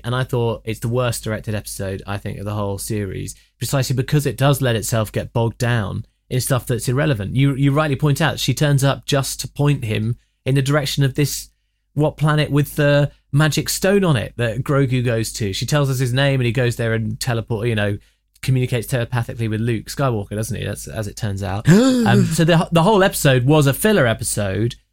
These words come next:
Speaker 1: just to signpost him somewhere else. But let's bear in mind, this is Disney. Ahsoka is a film coming out, either a film or a series, I think.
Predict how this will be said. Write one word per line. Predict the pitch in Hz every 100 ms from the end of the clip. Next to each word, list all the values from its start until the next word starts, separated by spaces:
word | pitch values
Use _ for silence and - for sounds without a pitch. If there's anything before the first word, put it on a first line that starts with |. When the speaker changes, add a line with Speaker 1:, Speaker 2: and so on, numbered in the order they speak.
| _ -
Speaker 1:
just | - 151 -
to | -
signpost | - 143 127 127 113
him | 120
somewhere | - 113 110
else. | 110 95 95 - _ _ _
But | 139 - -
let's | 139 165 185 -
bear | 165 160
in |
mind, | 156 147
this | 127
is | 113
Disney. | 143 123 131 127
Ahsoka | - 123 - 139 135
is | 117
a | 123
film | - 139 131 139 -
coming | 135 123 123
out, | 131 131 -
either | - 127 117
a | 110
film | 135 117
or | 113
a | 113
series, | - 120 120
I | 113
think. | 113 120 -